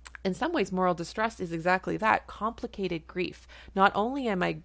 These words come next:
grieving that I, I'm witnessing another person suffering, but I think I'm culpable and complicit in it. I think it's my,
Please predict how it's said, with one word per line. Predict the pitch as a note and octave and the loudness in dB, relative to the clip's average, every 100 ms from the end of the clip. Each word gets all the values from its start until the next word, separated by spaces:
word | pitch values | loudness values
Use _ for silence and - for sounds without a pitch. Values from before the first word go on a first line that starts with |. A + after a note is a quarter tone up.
| - - - - - - | -18 -20 -20 -20 -20 -18
grieving | - F3 A#3 A#3 F3+ E3 | -4 0 0 4 2 2
that | D#3+ D#3 - | 0 -2 -4
I, | - D#3+ D#3 D#3 | 0 6 6 6
I'm | D3+ D#3 D3+ | 4 2 0
witnessing | D#3+ - F3+ E3 | -4 -2 -4 -4
another | D#3+ D#3 | -2 -2
person | D#3+ D#3 - D3+ | -2 -4 -6 -6
suffering, | - A#3 - E3+ E3 - - | -2 -2 -2 -4 -4 -10 -8
but | G3+ | -4
I | G#3+ C4+ | -2 4
think | C4+ A3 F#3+ | 4 4 2
I'm | F3+ F3 | 0 0
culpable | - - C4 C#4 A#3+ F#3 F3+ | -6 -4 -2 -2 -2 2 2
and | D#3+ | 0
complicit | E3 D#3+ E3 - C4+ A#3 | -4 -8 -6 -6 -6 -2
in | G3 E3 | -2 -2
it. | - | -2
I | F#3 | -4
think | - C4 C#4+ | -4 -6 -4
it's | G3 - | -8 -6
my, | E3 D#3+ | -4 -4